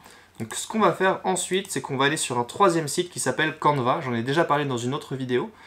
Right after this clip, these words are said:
Euh, là, pour le coup, vous avez besoin de vous créer un compte, mais c'est extrêmement rapide. Et je vous ai, euh, mis le lien en description. Donc vous cliquez sur Créer un design. Et là, vous cliquez sur Vignette YouTube.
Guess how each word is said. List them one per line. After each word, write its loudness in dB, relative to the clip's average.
Euh, 0
là, 4
pour 0
le 4
coup, -6
vous 0
avez 0
besoin 4
de -2
vous -8
créer 0
un -2
compte, -8
mais 0
c'est -2
extrêmement -2
rapide. -2
Et 4
je 2
vous 0
ai, 0
euh, 2
mis 0
le 2
lien 2
en 2
description. -4
Donc 0
vous -6
cliquez 2
sur 0
Créer 6
un 4
design. 0
Et 2
là, 6
vous 0
cliquez 0
sur 0
Vignette 0
YouTube. -2